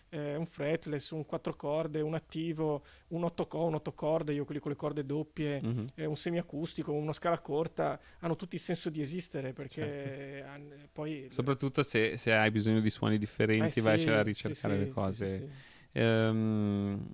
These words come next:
Speaker 2: Giulia chiede: "In cosa ti sei laureato?"
Speaker 1: <laughs> Eh, d-, beh, sono laureato in, in filosofia io, in estetica musicale.
Speaker 2: Ok.
Speaker 1: Sì.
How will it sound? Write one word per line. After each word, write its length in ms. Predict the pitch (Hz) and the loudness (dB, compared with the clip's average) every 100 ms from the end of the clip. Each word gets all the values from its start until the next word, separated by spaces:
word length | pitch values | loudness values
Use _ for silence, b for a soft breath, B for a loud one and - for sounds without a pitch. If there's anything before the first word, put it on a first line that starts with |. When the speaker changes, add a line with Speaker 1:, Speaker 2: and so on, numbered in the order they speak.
| - | -14
Speaker 2:
Giulia 800 | - 110 104 131 151 160 151 147 | -6 -6 -2 2 4 6 6 4
chiede: 400 | - 120 113 110 | 4 2 4 4
"In 120 | 113 | 2
cosa 200 | 117 208 | 2 0
ti 80 | 208 | -2
sei 220 | 180 240 | -6 -4
laureato?" 840 | 247 180 165 143 90 151 - - 120 _ _ _ _ _ _ | -2 -2 0 -2 -2 -6 -10 -10 -10 _ _ _ _ _ _
Speaker 1:
<laughs> 500 | - 180 233 190 - B B - | -12 -10 -8 -10 -14 B B -6
Eh, 480 | 147 147 147 147 143 | -2 0 0 -2 -4
d-, 160 | 139 | -8
beh, 340 | 160 160 165 165 | -8 -10 -8 -10
sono 220 | - 214 | -6 -2
laureato 440 | 190 160 165 214 202 | 0 0 0 0 0
in, 240 | 185 170 | -2 -2
in 140 | 156 180 | -4 -4
filosofia 720 | 160 147 147 - 160 143 131 | -6 -6 -6 -4 -2 -2 -4
io, 300 | 131 131 131 - 180 | -6 -8 -12 -16 -10
in 300 | 147 139 143 | -8 -6 -6
estetica 380 | 139 165 160 147 | -6 -6 -4 -4
musicale. 680 | 139 156 - 117 117 131 123 | -4 -6 -8 -8 -8 -10 -4
Speaker 2:
Ok. 240 | 113 117 - - | -2 -2 -4 -20
Speaker 1:
Sì. 200 | - | -16